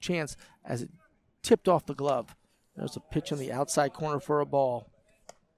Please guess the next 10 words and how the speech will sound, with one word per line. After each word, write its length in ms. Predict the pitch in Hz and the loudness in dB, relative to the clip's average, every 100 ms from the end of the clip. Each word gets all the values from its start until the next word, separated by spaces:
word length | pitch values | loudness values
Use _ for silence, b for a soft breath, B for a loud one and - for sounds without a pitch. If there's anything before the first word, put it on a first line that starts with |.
| _ _ 659 659 640 - - - - - - _ - - - _ _ _ _ _ _ _ - - _ - - _ _ _ _ _ _ - - _ _ _ - - _ - | _ _ _ _ _ -20 -20 -16 -16 -18 -20 _ -20 -20 -20 _ _ _ _ _ _ _ -20 -20 _ -20 -20 _ _ _ _ _ _ -20 -20 _ _ _ -20 -20 _ -4
Courtesy 400 | 147 160 - 147 | 0 0 0 -2
runner 300 | 147 147 156 | 0 2 0
in 140 | 143 | 0
right 220 | 139 156 | 0 0
now 360 | 135 147 135 123 b b | -2 0 0 -2 b b
is 220 | - 117 110 | -6 -6 -4
Lehman 400 | 123 175 156 127 | 0 2 2 -2
at 100 | - | -2
second 440 | - 156 151 123 | 0 0 0 -4
base 440 | 143 139 117 - | -2 -2 -4 -6